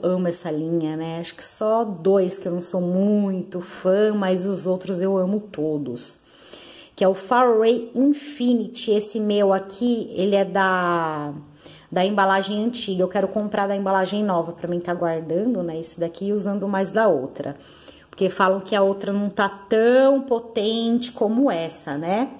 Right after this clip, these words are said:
Não sei porque eu não experimentei ainda depois que mudaram a embalagem e dizem que reformularam ele. Ele já é um floral frutado, é um perfume assim que eu sinto, gente, evidente do começo.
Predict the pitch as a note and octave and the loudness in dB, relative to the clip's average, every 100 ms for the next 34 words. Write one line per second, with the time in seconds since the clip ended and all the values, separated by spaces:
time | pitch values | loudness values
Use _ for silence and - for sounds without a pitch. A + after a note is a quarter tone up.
0 | - - - _ G3+ A3 A#3+ A#3 A3 - | -20 -20 -20 _ 0 0 2 2 2 0
1 | A3 A3 A#3+ B3+ B3 B3+ B3+ A#3 G#3 G3 | -2 -2 -2 0 2 2 2 2 2 2
2 | G3+ G3+ G#3+ - F#3 F#3 G3+ F#3+ - G3+ | 2 0 -2 -6 -8 -4 -2 -2 -2 -2
3 | G3+ F#3+ F#3+ G3 G3 G#3 F#3 F3+ F3 G#3+ | 0 2 2 2 0 0 0 0 0 0
4 | A#3+ G#3+ A3 F3+ A#3 A#3 C4+ C#4 B3+ B3+ | 0 0 -4 -2 0 2 2 2 -2 0
5 | C4 C4 B3+ B3+ D#4 A#3+ A2+ - - - | 2 4 4 4 2 2 -4 -10 -14 -16
6 | _ _ _ _ _ _ - - - - | _ _ _ _ _ _ -20 -20 -20 -20
7 | - - - B3+ C#4 C#4+ B3+ A#3+ A#3+ A#3+ | -20 -20 -2 2 2 2 2 2 0 0
8 | A#3 A3 G3 - B3 B3 - E3+ E3 D#3 | 0 2 0 -2 -4 -4 -4 -2 -2 -4
9 | D#3+ D#3+ D#3+ - - C4 C4+ B3+ B3+ G#3+ | -6 -4 -6 -6 -2 2 2 2 0 -2
10 | - - G3+ F#3 F3+ F#3 G3+ F#3 F3+ F3+ | -4 -8 -4 -2 -4 -6 -8 -6 -6 -6
11 | - - G#3 F#3+ F3+ F3 F3+ F3+ F#3 D#3 | -10 -10 -8 -6 -8 -6 -6 -6 -8 -8
12 | D#3+ D#3 C#3+ F3 F3 E3+ E3+ - E3+ E3+ | -14 -6 -2 0 0 -2 -6 -8 -10 -8
13 | - F3 F3 E3 E3+ F3+ - G3 | -4 -4 -4 -2 -4 -4 -8 -10